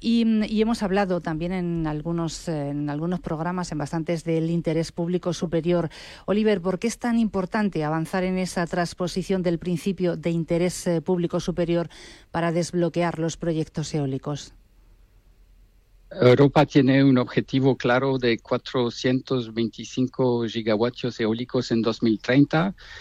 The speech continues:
Speaker 2: pero con las reglas actuales solo llegaremos a unos trescientos cuarenta y cuatro gigavatios. Y la principal barrera no es tecnológica,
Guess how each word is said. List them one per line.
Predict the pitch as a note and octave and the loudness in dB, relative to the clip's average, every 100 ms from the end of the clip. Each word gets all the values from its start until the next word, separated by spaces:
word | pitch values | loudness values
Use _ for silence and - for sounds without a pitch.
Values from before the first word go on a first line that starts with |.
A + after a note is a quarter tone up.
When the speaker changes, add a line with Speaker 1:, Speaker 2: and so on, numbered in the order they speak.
| - - | -18 -2
Speaker 2:
pero | - B2+ A#2+ | 4 6 6
con | C3 | 4
las | B2+ A#2+ | 2 4
reglas | C#3+ C#3 C#3 C#3+ | 4 6 4 2
actuales | B2 - B2+ C#3 C#3+ | 0 0 2 2 2
solo | - B2+ C3 | 2 2 2
llegaremos | B2 B2 A#2+ A#2+ B2+ B2+ | 2 2 2 4 2 2
a | B2 | -2
unos | A#2+ A#2+ B2+ - - - | 0 0 -2 -4 -12 -12
trescientos | - A#2+ - C3 B2+ B2+ - - - | -4 -4 -2 -2 -2 -4 -6 -12 -16
cuarenta | - B2 A2+ A#2+ A2+ B2 | -4 0 0 0 -2 -2
y | A2+ | -2
cuatro | - B2 - A#2 G#2+ | -2 -4 -2 -4 -4
gigavatios. | A2+ G#2+ G#2+ G#2+ - G2+ - - - | -2 -2 0 -2 -4 -8 -8 -16 -12
Y | A#2 A2 | -6 -2
la | A2 | -2
principal | G#2+ B2 G#2+ B2+ - B2+ | -2 -2 -2 -4 -2 0
barrera | A2+ A2 A#2+ C3 C#3 - | 0 0 2 0 -2 -4
no | A#2+ A#2 B2 | -2 0 0
es | - | -2
tecnológica, | - A2 B2 A#2 C3 D3 - D3+ F3 | -4 -4 -2 -2 -2 -4 -2 0 -2